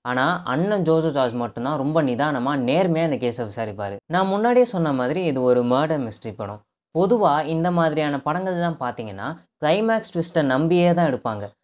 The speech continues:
அந்த கிளைமேக்ஸ் ட்விஸ்ட் நாம எதிர்பாராத விதத்துல இருந்துச்சு அப்படின்னா,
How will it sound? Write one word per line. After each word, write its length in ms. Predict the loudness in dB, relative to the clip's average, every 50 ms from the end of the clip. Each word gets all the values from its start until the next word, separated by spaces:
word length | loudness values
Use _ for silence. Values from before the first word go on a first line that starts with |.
| _ _
அந்த 280 | -10 -8 -6 -6 -4 -2
கிளைமேக்ஸ் 640 | 0 2 2 2 2 0 0 0 0 -2 -6 -4 -2
ட்விஸ்ட் 240 | -2 -2 -2 -2 -2
நாம 420 | 0 0 2 2 0 0 0 0
எதிர்பாராத 800 | 0 -2 -2 -2 -2 0 2 2 4 4 2 2 2 0 0 0
விதத்துல 340 | 0 0 0 0 2 0 0
இருந்துச்சு 420 | 0 -2 -2 -2 -4 -4 -4 -4
அப்படின்னா, 600 | -4 -4 -4 -4 -6 -8 -8 -8 -8 -8 -8 -8